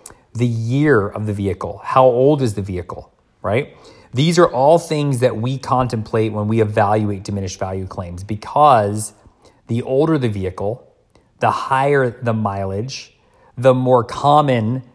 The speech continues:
the make and model, the lower the diminished value claim. And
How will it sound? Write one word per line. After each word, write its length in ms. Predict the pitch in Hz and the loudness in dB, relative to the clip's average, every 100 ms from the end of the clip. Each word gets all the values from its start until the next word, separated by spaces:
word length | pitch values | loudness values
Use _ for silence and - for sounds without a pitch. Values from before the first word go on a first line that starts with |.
| _ _ | _ _
the 140 | 127 131 | -4 -2
make 500 | 123 123 110 110 - | 0 0 -2 -2 -6
and 200 | 117 113 | -4 -2
model, 520 | 98 95 101 139 - _ _ _ _ _ | -2 -2 -2 -2 -8 _ _ _ _ _
the 240 | 117 131 131 | 0 4 4
lower 500 | 123 123 123 117 120 | 4 6 6 6 4
the 120 | 120 | 2
diminished 360 | 120 117 117 - | 0 0 -2 0
value 300 | 165 156 113 | 0 0 -2
claim. 340 | - 87 101 _ _ _ _ _ _ | -6 -12 -16 _ _ _ _ _ _
And 460 | 139 139 135 131 | 0 2 2 -2